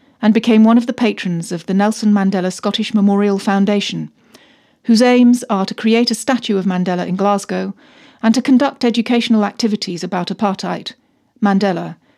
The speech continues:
his life and struggle, and his connection with Glasgow, Scotland and the U K. On one of his last visits to the U K, the City of Glasgow College presented Dennis with their inaugural Global Scholar Award. Dennis was accompanied by his son, David,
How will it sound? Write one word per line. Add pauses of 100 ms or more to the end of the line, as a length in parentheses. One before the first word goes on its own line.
(160)
his
life
and
struggle, (240)
and
his
connection
with
Glasgow, (120)
Scotland
and
the
U
K. (2500)
On
one
of
his
last
visits
to
the
U
K, (420)
the
City
of
Glasgow
College
presented
Dennis
with
their
inaugural
Global
Scholar
Award. (920)
Dennis
was
accompanied
by
his
son,
David,